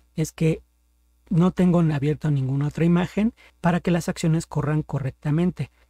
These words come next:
Yo les recomiendo que no tengan ninguna imagen abierta para que las acciones no lleguen a marcar error. Entonces vamos a cerrar este. No voy a salvar los cambios. Y vamos a abrir una imagen distinta.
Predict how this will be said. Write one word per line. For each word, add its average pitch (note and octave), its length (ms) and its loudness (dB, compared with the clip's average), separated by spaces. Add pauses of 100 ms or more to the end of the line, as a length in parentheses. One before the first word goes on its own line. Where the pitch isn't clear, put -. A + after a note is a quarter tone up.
(200)
Yo F3+ 200 4
les G#3+ 140 6
recomiendo D3+ 520 0
que C#3 120 -6
no C3+ 80 -2
tengan D#3 300 0
ninguna C#3 280 -2
imagen C#3+ 360 -2
abierta D#3+ 480 0 (320)
para E3 140 0
que - 100 -4
las E3+ 180 0
acciones E3 280 2
no E3 140 4
lleguen D3 300 0
a C3+ 40 -2
marcar C#3 340 -6
error. D3 320 -2 (360)
Entonces D3 320 -4
vamos C#3 220 -4
a - 40 -16
cerrar D3+ 300 -4
este. A3 320 -2 (1040)
No D#3+ 160 2
voy D3+ 160 0
a - 60 -6
salvar C#3 280 -8
los - 140 -14
cambios. A3 440 0 (500)
Y F#3 120 2
vamos F#3 240 4
a F#3 40 2
abrir E3+ 280 2
una E3+ 160 2
imagen D#3+ 300 2
distinta. - 520 0